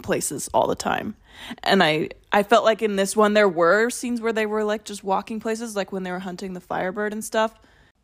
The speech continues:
because Zoya and, um, shit, what's his name? The guy with the red hair, uh, with the cat.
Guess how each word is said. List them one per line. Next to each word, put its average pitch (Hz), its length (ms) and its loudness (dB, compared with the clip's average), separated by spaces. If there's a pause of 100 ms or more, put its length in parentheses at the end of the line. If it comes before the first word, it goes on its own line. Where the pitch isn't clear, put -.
(160)
because 202 500 -2
Zoya 208 800 6
and, 180 580 -4 (120)
um, 175 500 -2 (1200)
shit, - 360 -4 (120)
what's 226 180 -4
his 214 160 -2
name? 202 240 0
The 202 120 -2
guy 214 160 4
with 214 120 -6
the 214 100 -2
red 202 200 2
hair, 202 480 -2 (1000)
uh, 196 560 2 (160)
with 196 180 0
the 196 80 -4
cat. - 540 -4